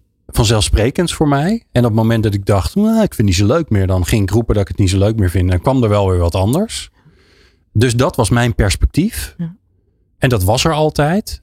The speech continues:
Speaker 1: En ineens had ik het perspectief erbij van mensen die nog, misschien wel nog nooit gewerkt hadden, maar dat wel wilden.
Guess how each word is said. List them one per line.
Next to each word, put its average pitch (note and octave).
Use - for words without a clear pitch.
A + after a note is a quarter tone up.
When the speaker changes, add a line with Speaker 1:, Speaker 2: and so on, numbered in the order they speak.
Speaker 1:
En D3
ineens E3+
had D#3
ik C#3+
het -
perspectief -
erbij A2+
van A#2+
mensen A#2
die G2+
nog, A#2
misschien F#2+
wel E2+
nog D#2+
nooit F2+
gewerkt C#3+
hadden, D3+
maar G2+
dat F2
wel F2+
wilden. G2+